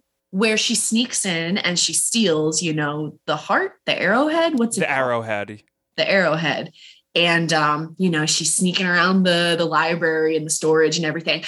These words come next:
Speaker 1: And then, oh no, she gets caught and, like, she's gotta make her grand escape. She uses, um, the sliding ladders, like, the
Speaker 2: Yes.
Speaker 1: book ladders, in such a badass way. I was like,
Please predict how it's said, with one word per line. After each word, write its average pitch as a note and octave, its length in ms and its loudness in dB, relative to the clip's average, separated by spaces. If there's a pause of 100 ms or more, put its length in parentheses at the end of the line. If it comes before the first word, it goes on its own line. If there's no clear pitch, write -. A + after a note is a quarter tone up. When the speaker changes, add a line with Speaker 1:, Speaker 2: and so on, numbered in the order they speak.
(120)
Speaker 1:
And A3 160 4
then, A3+ 180 4 (140)
oh F#3+ 120 4
no, C#4 300 6
she G#3+ 200 -2
gets - 300 0
caught C#4 480 4
and, A3+ 100 2
like, F3+ 160 0
she's - 160 -6
gotta F#3+ 220 2
make G3+ 220 -2
her A3+ 80 -2
grand G3+ 280 -2
escape. G#3 420 0 (500)
She C4 200 2
uses, A#3+ 760 4
um, F3 580 -2 (120)
the F3+ 140 -4
sliding A#3+ 960 0
ladders, E3 720 -4
like, E3+ 280 -2
the G3 100 -2
Speaker 2:
Yes. C#3 160 0
Speaker 1:
book B3+ 100 -2 (480)
ladders, E3 600 -2
in B3 160 4
such C4+ 200 0
a F#4+ 80 2
badass A3 680 2
way. A#3+ 200 2
I A3+ 140 4
was B3+ 140 0
like, C4+ 180 0